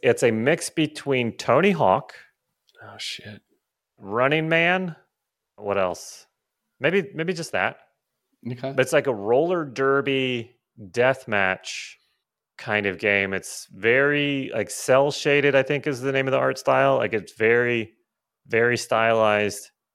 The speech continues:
Speaker 1: single player, but it is unbelievably fun.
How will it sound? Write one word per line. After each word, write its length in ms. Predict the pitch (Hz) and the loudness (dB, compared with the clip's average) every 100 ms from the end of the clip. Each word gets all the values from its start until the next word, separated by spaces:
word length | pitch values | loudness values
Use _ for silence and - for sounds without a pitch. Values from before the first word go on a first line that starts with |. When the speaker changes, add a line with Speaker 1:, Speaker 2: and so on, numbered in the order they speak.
| _ - | _ -16
Speaker 1:
single 400 | - 143 160 170 | -6 -2 0 -2
player, 540 | 143 127 113 95 92 _ _ _ _ _ - | 2 4 4 0 -6 _ _ _ _ _ 0
but 160 | 123 120 | 2 4
it 120 | 127 | 4
is 360 | 131 120 98 - _ _ _ _ _ - | 4 2 -4 -12 _ _ _ _ _ 0
unbelievably 1300 | 117 123 143 147 120 135 117 120 120 117 98 110 110 | 4 4 2 -2 2 2 4 2 2 2 0 0 0
fun. 760 | - - 117 101 90 87 87 | -4 -2 2 2 2 -2 -12